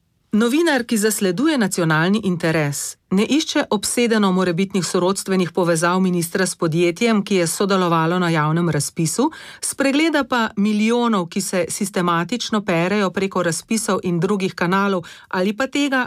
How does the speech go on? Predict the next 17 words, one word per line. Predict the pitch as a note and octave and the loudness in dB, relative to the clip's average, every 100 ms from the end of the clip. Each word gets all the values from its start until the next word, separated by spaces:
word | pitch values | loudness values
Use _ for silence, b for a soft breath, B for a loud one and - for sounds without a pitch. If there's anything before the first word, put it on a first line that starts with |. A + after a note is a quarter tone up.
| - | -4
da | F3+ G3+ | -2 0
minister | F#3 A3+ B3+ C#4 B3 | 2 0 -2 -4 -4
prijateljuje | G#3 G3+ G3 E3 D3+ G3 B3 G#3+ | -2 -2 -2 -2 -2 0 2 0
s | - | -2
podjetnikom, | D3+ C#3 G3+ B3+ C#4 C4 C4+ B3 B B - | -4 0 0 0 -2 0 -2 -2 B B -4
za | C4 | -2
katerega | D4 D4+ C#4 C#4 B3 | 0 0 0 2 2
mu | G#3+ F3 | 2 2
ni | F#3+ D#4+ | 2 2
nerodno | D4+ A#3+ G3+ G#3 G3+ | 2 2 0 -2 -2
poklicati | F3+ G3 F#3+ G3+ F#3 F3+ - | -4 -2 -2 -2 -4 -4 -2
v | D#3+ | -2
državno | D3 C3+ F3 F3+ B3 | -2 0 0 0 0
podjetje | C4+ D#3 C#3 A3 A#3+ A3 - | -2 -6 -2 -2 -2 -4 -2
in | D#3 | -2
jasno | D3+ D3 D#3+ C#4 | 0 0 0 -2
povedati, | C#4 A#3+ A3+ G#3+ A3 | 0 0 0 0 -2